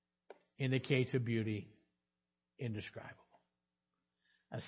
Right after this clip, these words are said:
city that God's preparing for us. Verse twenty-one, look at the, uh, material. And I, I had to put this in, okay, in my notes.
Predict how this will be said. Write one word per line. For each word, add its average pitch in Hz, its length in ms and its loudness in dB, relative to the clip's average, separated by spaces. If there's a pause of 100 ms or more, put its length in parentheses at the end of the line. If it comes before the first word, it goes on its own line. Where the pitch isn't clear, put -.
(160)
city 156 400 4 (100)
that - 260 -10
God's 120 420 0 (160)
preparing 101 760 -4 (760)
for - 140 -10
us. - 220 -14 (1700)
Verse 190 160 4
twenty-one, 165 360 8
look 202 140 6
at 196 140 2
the, 139 280 6
uh, 113 140 4 (640)
material. 139 720 8 (1900)
And 143 120 4
I, 139 220 8
I 143 220 10
had 190 60 12
to 143 100 8
put 151 180 4
this 127 160 2
in, 123 220 2
okay, 135 260 0
in 123 80 0
my 113 80 0
notes. 127 320 0